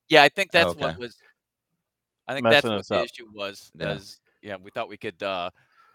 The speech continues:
Speaker 1: uh, shape it better if it didn't have the plastic backing on it.
Speaker 2: Gotcha. So,
Speaker 3: Yeah.
Speaker 2: yeah, here's one where we had our hundred and fifty British guys.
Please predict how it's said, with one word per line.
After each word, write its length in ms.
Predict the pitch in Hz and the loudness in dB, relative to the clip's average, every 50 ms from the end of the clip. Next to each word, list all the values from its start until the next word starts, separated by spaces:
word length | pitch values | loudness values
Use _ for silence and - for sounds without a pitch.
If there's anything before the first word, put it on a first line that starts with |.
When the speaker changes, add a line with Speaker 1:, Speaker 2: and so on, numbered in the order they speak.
| _ _ - | _ _ -8
Speaker 1:
uh, 160 | - 98 95 90 | -6 -6 -6 -6
shape 360 | - - - 151 135 131 - | -8 -6 -4 -2 -2 -2 -4
it 100 | 120 - - | -8 -10 -8
better 220 | 113 107 104 104 | -6 -6 -6 -8
if 120 | - - | -10 -12
it 100 | 110 101 | -14 -12
didn't 220 | - 117 107 104 101 | -10 -12 -12 -10 -6
have 200 | 113 107 98 - | -6 -6 -6 -6
the 200 | 101 95 95 90 - - | -6 -8 -8 -8 -8 -6
plastic 340 | - 110 107 - - 101 - | -4 -2 -2 -4 -6 -10 -6
backing 380 | - 101 98 - - 90 82 78 | -4 -2 -2 -2 -4 -10 -16 -14
on 160 | 73 71 71 | -14 -14 -10
it. 60 | - | -6
Speaker 2:
Gotcha. 380 | - 87 85 82 - 85 80 80 - _ _ _ | -4 -4 -4 -4 -4 -6 -8 -8 -10 _ _ _
So, 300 | _ - 90 87 87 90 | _ -4 -2 0 0 0
Speaker 3:
Yeah. 120 | 107 104 107 | 0 0 0
Speaker 2:
yeah, 120 | 113 101 | 0 0
here's 340 | 98 104 120 120 120 113 - | 0 2 0 0 0 0 0
one 220 | 123 120 120 120 | 2 2 2 2
where 200 | 110 113 110 104 | 2 2 2 2
we 320 | 101 104 101 98 95 92 - _ _ _ _ _ _ _ _ _ - | 2 0 -2 -4 -4 -8 -10 _ _ _ _ _ _ _ _ _ 0
had 260 | 113 120 120 117 - | 2 2 4 4 2
our 180 | - 87 104 95 | 2 2 2 2
hundred 380 | - 113 113 117 127 120 - | 2 0 0 0 0 -2 -2
and 100 | - 95 | -4 -6
fifty 520 | - - 117 113 - - 113 113 110 110 110 113 _ _ | -4 -4 -4 -4 -4 -4 -6 -6 -6 -8 -12 -18 _ _
British 300 | 98 98 98 104 98 - | -6 -6 -4 -4 -6 -4
guys. 480 | - 101 101 120 147 151 - - - | -2 0 0 0 -2 -6 -10 -14 -16